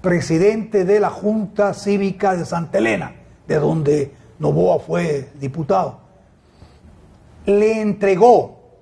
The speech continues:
este dictamen que usted leyó y la hoja de ruta elaborada para este régimen inepto a la doctora Anabela Sin. Y la doctora Anabela Sin,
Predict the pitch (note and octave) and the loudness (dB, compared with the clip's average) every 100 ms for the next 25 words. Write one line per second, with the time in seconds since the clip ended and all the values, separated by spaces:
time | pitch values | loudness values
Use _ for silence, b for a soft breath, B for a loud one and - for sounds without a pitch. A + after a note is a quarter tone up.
0 | - A#3 C4+ - G#3 F3 - F3 E3+ F3 | -4 -2 0 0 0 0 -2 -2 -2 -4
1 | D3 - G3 G#3 G#3 D4 F4 D4+ - _ | -8 -2 0 2 2 0 -2 -6 -12 _
2 | _ - F#3 F3 D#3+ A3+ - A3+ F#3+ D#3+ | _ -6 -2 2 6 6 6 4 2 0
3 | - A#3 - F#3+ E3+ D#3 D#3 F3+ G3 - | -2 -4 -2 0 0 0 0 0 0 -4
4 | D3 D#3+ G#3 F#3+ F3+ C4 B3+ A#3+ G3+ A#3 | -6 -6 -6 -4 -2 -2 -2 -2 0 0
5 | E4+ - F4 D4+ - _ _ _ _ _ | -2 0 -2 -2 -10 _ _ _ _ _
6 | _ - - B B B B - G3+ A#3 | _ -20 -20 B B B B -2 2 2
7 | G#3+ F#3+ - G3+ A3 G#3+ F3+ E3+ F#3 F#3+ | 0 -2 0 0 2 0 0 0 2 0
8 | - G#3 F3 - - - _ _ _ - | -2 -4 -4 -6 -14 -20 _ _ _ -20
9 | - b b b b - F#3+ F3+ F3 F3 | -20 b b b b -2 0 2 0 -2
10 | - B3+ C4 G#3+ F3 G3+ A#3 F#3 - A#3 | 2 2 2 -2 0 2 2 -2 -2 -2
11 | B3+ A#3+ | -2 -6